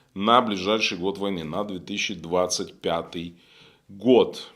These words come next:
М, Киев должен сформулировать реалистичные цели в этой войне, пишет Wall Street Journal.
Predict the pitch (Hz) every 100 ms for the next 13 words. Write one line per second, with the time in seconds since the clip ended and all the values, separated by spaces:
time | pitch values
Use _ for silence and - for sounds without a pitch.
0 | - 87 90 90 92 92 87 87 87 85
1 | 143 143 110 120 95 90 120 113 113 101
2 | 98 117 107 - 113 104 95 85 101 90
3 | 90 85 87 82 92 90 92 107 - 127
4 | 135 135 123 123 120 113 120 120 123 117